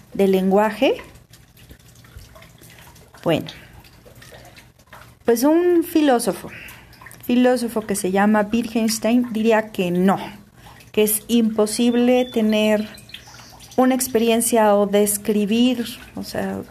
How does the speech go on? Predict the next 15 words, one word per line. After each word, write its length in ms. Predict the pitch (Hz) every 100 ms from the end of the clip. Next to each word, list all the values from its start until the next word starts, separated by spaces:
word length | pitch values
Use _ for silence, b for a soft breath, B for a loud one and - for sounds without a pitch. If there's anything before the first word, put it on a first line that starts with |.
| - -
una 280 | 220 226 226
experiencia 800 | 220 - 202 214 226 220 202 190
o 100 | 190
el 120 | 190
mundo 560 | 226 233 233 240 254 - - - 196
si 280 | - 202 208
no 180 | 220
es 240 | 226 226 226
a 140 | 220
través 520 | 202 185 190 190 -
de, 380 | 196 202 190 180 B B B B _
del 300 | 185 185 185
lenguaje 560 | 180 190 196 190 190 196
natural. 480 | 190 180 185 170 165 - - _ _ _ - - - B B B B B _ - - -
Podemos, 680 | 247 277 330 349 - -